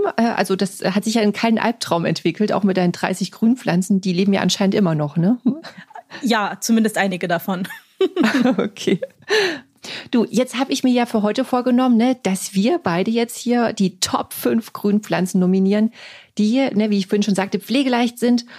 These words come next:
Speaker 1: sogar im Büro überleben, das sind ja echt Hardcore-Bedingungen, äh, und noch dazu gut aussehen. Und die Größe spielt ja auch keine Rolle. Vanessa, magst du einfach mal deinen ersten Favoriten so in die Runde werfen?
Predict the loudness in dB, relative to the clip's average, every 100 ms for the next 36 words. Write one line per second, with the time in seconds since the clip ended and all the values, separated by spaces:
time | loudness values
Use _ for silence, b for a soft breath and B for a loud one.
0 | B -4 -2 -2 -4 -2 2 2 2 0
1 | 0 2 0 2 2 2 2 0 0 0
2 | 0 -2 -2 -4 -4 -2 0 2 2 4
3 | 2 0 B B 0 0 0 0 0 0
4 | -2 -2 -4 0 0 2 0 0 -2 -2
5 | -2 -6 _ 0 0 0 -2 0 -2 -2
6 | 0 0 0 -2 0 0 0 0 0 B
7 | B B B 0 2 2 2 2 0 -8
8 | _ -2 0 0 -2 -4 -2 2 2 2
9 | 2 2 0 -2 -2 -2 0 0 0 0
10 | 0 -2 0 0 2 2 4 2 2 2
11 | 0 -4 -6 -6 -6